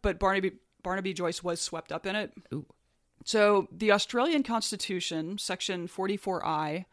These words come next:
Speaker 1: says that parliamentarians, people elected to the House or Senate, may not have any allegiance to a foreign power, especially citizenship. And so the court has held over the years that dual citizens have to take proactive steps to renounce their citizenship in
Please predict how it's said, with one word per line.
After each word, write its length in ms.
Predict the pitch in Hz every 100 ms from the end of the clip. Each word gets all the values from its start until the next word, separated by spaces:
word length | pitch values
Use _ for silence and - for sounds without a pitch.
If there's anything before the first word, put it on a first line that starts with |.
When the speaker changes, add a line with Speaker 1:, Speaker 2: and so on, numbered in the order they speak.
| - - _ -
Speaker 1:
says 340 | - 208 196
that 180 | 202 185
parliamentarians, 840 | - 196 233 262 214 175 160 165 185
people 420 | - 160 175 -
elected 320 | 170 165 190 175
to 80 |
the 80 | 175
House 220 | 170 165
or 40 | 214
Senate, 360 | - 175 170 175
may 140 | 180
not 240 | 175 180 185
have 300 | 180 175 - -
any 220 | 180 202
allegiance 460 | 220 202 196 190 -
to 180 | 190 185
a 40 |
foreign 340 | - 165 175
power, 380 | 202 165 160 160
especially 600 | 180 - 151 - 160 156 _
citizenship. 840 | - 339 311 - - - - - - - - -
And 120 | -
so 100 | -
the 80 | 202
court 240 | 196 214 214
has 140 | 202
held 240 | 202 190
over 120 | 185 180
the 100 | 185
years 300 | 165 165 -
that 200 | - 156
dual 240 | 180 175
citizens 640 | 165 220 240 196 180 175
have 160 | 185 175
to 80 | 175
take 260 | - 170 -
proactive 440 | 180 165 170 165
steps 280 | - 156 -
to 120 | 175
renounce 640 | 165 165 156 156 - - - - - - -
their 100 | 175
citizenship 600 | - 175 175 170 160 151
in 380 | 156 160 151